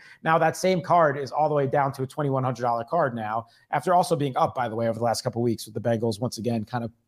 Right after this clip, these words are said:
people anticipating the playoff run. Um, but obviously, I don't, can I think it get up to fifty-five hundred dollars again? Not really. But do I think that it can easily, you know,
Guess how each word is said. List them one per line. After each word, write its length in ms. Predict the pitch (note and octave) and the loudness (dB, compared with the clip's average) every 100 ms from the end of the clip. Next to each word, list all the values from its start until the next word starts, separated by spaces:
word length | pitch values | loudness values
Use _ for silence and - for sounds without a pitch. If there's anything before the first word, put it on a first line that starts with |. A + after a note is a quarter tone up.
| _ _ - | _ _ -6
people 260 | - D#3+ C#3+ | -2 2 2
anticipating 500 | B2+ C3 - C3 A#2+ | 0 -4 -2 -2 -2
the 60 | |
playoff 320 | A2 B2 A2 A#2 | -2 0 0 -2
run. 240 | A#2 C3+ - - - | -4 -6 -10 -20 -4
Um, 460 | D3+ C3+ B2 A2 A2 _ _ _ | 2 4 2 -2 -10 _ _ _
but 300 | G#3 D#3 - - | 4 4 4 0
obviously, 380 | F3 F3 E3 F3 | 2 2 2 2
I 60 | E3 | 2
don't, 180 | E3+ - | 0 0
can 120 | D3 | 0
I 60 | |
think 180 | C#3 D#3 | 2 0
it 60 | D#3 | 0
get 120 | D#3 | 2
up 120 | C#3+ | 0
to 80 | C#3 | -2
fifty-five 420 | - C#3+ D3 C#3+ | -6 -6 -2 -2
hundred 120 | A#2+ | 0
dollars 240 | C#3+ D#3 C#3+ | 2 2 2
again? 120 | F3 | 0
Not 160 | C3 A#2+ | 0 0
really. 320 | C3 E3+ F3+ _ _ - | 0 0 -4 _ _ -2
But 200 | D3 D3 | -2 0
do 120 | D#3 | 0
I 60 | C3+ | 2
think 240 | D#3 C3+ | 0 0
that 200 | C3+ C3+ | 0 0
it 100 | C#3+ | -2
can 180 | C#3 B2+ E3+ | -4 -4 -2
easily, 580 | D#3+ C#3 C3+ B2 A#2 - | -2 0 0 0 -2 -4
you 100 | C#3+ | -4
know, 240 | A#2 A2 | -4 -6